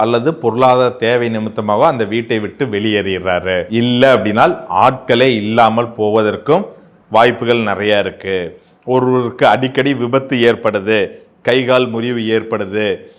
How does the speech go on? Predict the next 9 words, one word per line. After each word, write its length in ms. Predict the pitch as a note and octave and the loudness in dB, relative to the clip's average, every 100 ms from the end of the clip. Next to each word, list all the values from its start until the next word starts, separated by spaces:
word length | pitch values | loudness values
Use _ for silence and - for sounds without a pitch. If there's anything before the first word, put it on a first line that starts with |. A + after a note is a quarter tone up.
| _ _ - A2+ | _ _ -2 0
அல்லது 360 | B2 B2 B2+ E3 A2+ G2+ B2+ | 2 0 2 -2 -4 -2 -2
எப்பாவது 520 | - C#3+ C3+ C3 C3+ C3 A2+ | 0 2 4 4 2 -2 0
ஏதாவது 340 | B2+ C3 C3 C#3+ | 2 2 2 0
ஒரு 120 | A#2+ B2 | -2 -4
சண்டை 260 | A2+ B2+ C3 B2+ | -10 -6 -6 -6
சச்சரவு 380 | A2 A#2 A2+ | -6 -4 -4
வருது 180 | G#2 A2 G#2 | -4 -4 -4
அப்படின்னால் 400 | G2+ G2 G#2+ - - - A#2 | -4 -2 -2 -4 -18 -12 -4
இந்த 140 | A2+ | -2